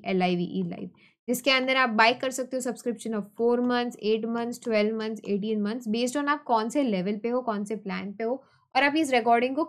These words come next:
कब देख रहे हो exactly। Like if आप नवंबर में ही इसे देख रहे हैं तो I can say very obvious है कि आप लोगों के लिए पास जो है अभी, uh, you have नवंबर के कुछ दिन, दिसंबर, then your January,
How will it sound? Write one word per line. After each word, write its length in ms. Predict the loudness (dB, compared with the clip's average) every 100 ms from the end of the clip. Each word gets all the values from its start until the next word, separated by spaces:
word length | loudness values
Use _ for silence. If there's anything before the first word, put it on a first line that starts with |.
| 2
कब 200 | 2 4
देख 300 | 0 0 -4
रहे 120 | -6
हो 80 | -6
exactly। 520 | -8 -8 -8 -10 -10
Like 180 | -8 -8
if 80 | -2
आप 120 | -2 -2
नवंबर 480 | -4 -4 -2 -2 -2
में 120 | -2
ही 160 | -2 -2
इसे 180 | -4 -2
देख 280 | -2 -4
रहे 180 | -4 -4
हैं 160 | -2 -6
तो 440 | -8 -20 _ 0
I 140 | 2 2 0
can 160 | -4 -2
say 160 | 0 0 -2 0
very 240 | 2 4 4
obvious 400 | 2 0 -2 -2
है 180 | -2 -2
कि 120 | 0 0
आप 120 | 2 0
लोगों 220 | -2 0
के 140 | 0
लिए 140 | -2 0
पास 260 | 2 0 -2
जो 120 | -6
है 200 | -4 -4
अभी, 220 | -4 -6 -10 -14 _ _ _
uh, 200 | 4 4 4
you 160 | 2 4
have 180 | 4 2 -10 _ _ _ _ -2
नवंबर 360 | 0 2 2
के 140 | 0 -2
कुछ 160 | -2
दिन, 200 | -2 -2 -2
दिसंबर, 540 | -2 -2 -2 -2 -4 -6 _ 2
then 200 | 2 0
your 100 | -2
January, 460 | 2 2 2 0